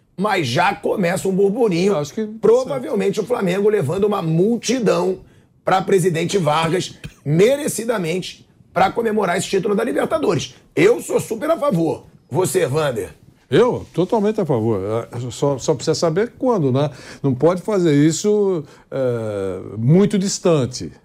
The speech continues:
Speaker 2: É isso que eu acho. Aí perde, digamos assim, a chama. Eu acho que tem que tentar fazer aí num dia.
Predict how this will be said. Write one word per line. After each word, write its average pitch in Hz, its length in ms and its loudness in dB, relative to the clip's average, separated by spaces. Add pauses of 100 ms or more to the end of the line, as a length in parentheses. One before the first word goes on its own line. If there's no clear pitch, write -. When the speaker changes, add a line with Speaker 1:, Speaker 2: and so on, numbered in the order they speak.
(260)
Speaker 2:
É 127 120 0
isso 170 220 2
que - 60 -4
eu 175 120 2
acho. 107 320 -4 (320)
Aí 151 360 4
perde, 175 640 0 (100)
digamos 131 400 0
assim, 127 280 -2
a 156 120 0
chama. 123 480 0 (420)
Eu - 100 -10
acho 120 140 -8
que - 80 -12
tem 175 180 0
que - 100 -14
tentar 202 420 0
fazer 233 320 -2
aí 220 220 2
num 214 180 2
dia. 139 420 0